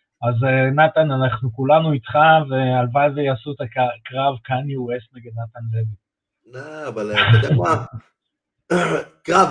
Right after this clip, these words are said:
Speaker 2: בטח לא יהיה, אבל יהיה מאוד מאוד מעניין אם יזמנו אותם פעם לאיזה תוכנית טוק שואו וייתנו להם לדבר אחד עם השני.
Speaker 1: כן, האמת שזה גם, למרות שאתה יודע, אומרים שכנראה הבן אדם לא אפוי מאה, אז,
Speaker 2: Mm.
Speaker 1: אה,
Speaker 2: ראיתי אותו בתוכנית של, אה,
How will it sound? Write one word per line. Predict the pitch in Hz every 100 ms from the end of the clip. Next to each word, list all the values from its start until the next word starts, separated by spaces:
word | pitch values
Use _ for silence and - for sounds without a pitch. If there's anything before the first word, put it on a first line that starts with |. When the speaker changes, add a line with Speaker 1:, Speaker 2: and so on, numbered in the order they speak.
| 160
Speaker 2:
בטח | 160 135
לא | 131 120
יהיה, | 123 143 202 214 - _
אבל | 104 110 -
יהיה | 110 127
מאוד | 160 180 185
מאוד | 202 185
מעניין | 185 202 254 233 220 220 _ _ _ _ _ _
אם | 123
יזמנו | 147 135 151 180
אותם | 180 151
פעם | 156 151 147
לאיזה | 131 123
תוכנית | - 139 135
טוק | 135 135
שואו | 123 104
וייתנו | 101 120
להם | 113 107
לדבר | 98 98 101
אחד | -
עם | -
השני. | _ _ _ _ -
Speaker 1:
כן, | - 233 _ _ _
האמת | 117 117 127 113
שזה | 123 127
גם, | 127 127 117 131
למרות | 131 143 160
שאתה | 175 160 143 131 113
יודע, | 123 143
אומרים | 127 120 127 139
שכנראה | 120 123 131 123 123 135
הבן | 123 123
אדם | 120 127 131
לא | 127 143 135
אפוי | 113 123 123
מאה, | 120 120 135 170 175 _ _ _ _ _ -
אז, | 110
Speaker 2:
Mm. | 101 113
Speaker 1:
אה, | 110 110 110 107 107 104 101 _ _ _ -
Speaker 2:
ראיתי | 117 127
אותו | 147 131
בתוכנית | 110 110 123 123
של, | 131 117
אה, | 110 101 101 98